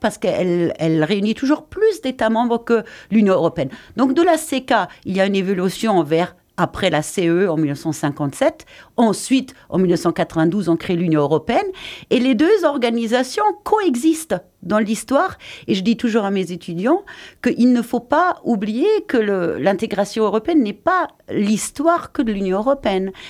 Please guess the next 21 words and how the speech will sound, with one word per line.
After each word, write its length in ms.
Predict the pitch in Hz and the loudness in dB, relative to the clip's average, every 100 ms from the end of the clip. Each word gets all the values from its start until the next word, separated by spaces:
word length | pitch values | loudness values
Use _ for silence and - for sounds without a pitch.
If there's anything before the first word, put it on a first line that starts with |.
| - | -6
Il 60 | 190 | 0
y 60 | |
a 80 | 190 | 0
d'autres 420 | 190 240 - 185 | 0 -2 -4 -4
organisations 640 | 170 160 170 165 170 170 | -2 0 0 0 0 0
européennes. 320 | 151 160 254 247 | 0 0 0 0
Il 80 | 175 | 2
y 60 | |
en 40 | 170 | 2
a 40 | |
encore 260 | 160 180 156 | 0 -4 -4
d'autres 400 | 143 240 - - | -2 -2 -4 -6
que 80 | |
le 100 | 175 | -4
Conseil 380 | 156 233 190 185 | -4 -4 -4 -4
de 80 | 160 | -4
l'Europe, 260 | 156 143 - | -4 -6 -2
d'ailleurs, 480 | 180 160 170 262 226 - - - - | -2 2 0 0 -4 -8 -20 -16 -6
comme 160 | 160 | -2
par 160 | 160 160 | 0 0
exemple 600 | 143 151 139 160 156 | 0 -4 -2 0 2